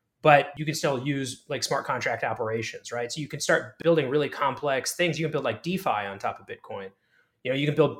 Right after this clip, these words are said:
N F Ts on top of Bitcoin. You can build all kinds of different things on top of Bitcoin. You know, that's the idea behind Stacks. It's like, how do we take Bitcoin's crystallized robot sweat, that energy currency, that stored energy value, and convert that into real productive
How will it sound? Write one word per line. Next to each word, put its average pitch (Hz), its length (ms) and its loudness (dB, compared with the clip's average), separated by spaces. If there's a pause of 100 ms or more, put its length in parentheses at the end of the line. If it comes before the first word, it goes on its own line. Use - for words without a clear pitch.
N 143 100 -6
F 151 140 -4
Ts 190 260 0
on 123 120 -2
top 110 240 -8
of - 80 -16
Bitcoin. 110 320 -10
You 147 60 -4
can 151 100 -4
build 156 160 2
all 147 80 -2
kinds 143 240 -4
of 123 80 -6
different 107 220 -12
things 98 180 -12
on 98 60 -16
top - 200 -12
of 107 60 -20
Bitcoin. 104 320 -14 (280)
You 143 140 -8
know, 110 180 -6
that's 196 200 4
the 202 140 6
idea 160 240 4
behind 127 260 -6
Stacks. 104 320 -6
It's - 80 -8
like, 113 160 -6 (260)
how 165 140 6
do 185 80 10
we 185 100 4
take 170 300 2
Bitcoin's 160 640 2
crystallized 160 580 0
robot 143 380 2
sweat, 151 360 0
that 123 240 -2 (500)
energy 156 360 4
currency, 147 580 0
that 131 180 2
stored 139 440 -2
energy 135 360 -4
value, 151 640 0 (380)
and 139 260 0 (260)
convert 160 460 2
that 156 200 4
into 127 220 -6 (280)
real 143 340 2
productive 131 560 -4